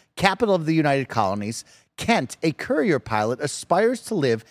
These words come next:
in the most desirable part of the settled systems. After joining the U C Vanguard and working his way up to the capital's elite, Kent quickly realizes the adventures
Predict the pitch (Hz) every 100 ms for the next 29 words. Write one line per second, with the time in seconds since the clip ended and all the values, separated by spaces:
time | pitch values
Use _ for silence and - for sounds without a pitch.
0 | _ - 156 156 156 165 208 - 190 156
1 | 143 143 190 190 214 - 110 107 - 123
2 | 127 - 101 101 - 165 156 107 78 -
3 | - _ - 143 156 120 165 202 226 202
4 | 143 160 240 - 202 196 151 170 208 -
5 | 107 101 - - - 135 131 190 196 220
6 | 220 185 196 160 117 - _ _ - 135
7 | - 131 135 196 185 202 135 107 - _
8 | _ - 165 175 - 180 185 208 214 185
9 | 139 117 104 104 110 101 - _ - 135
10 | 120 101 135 147 185 -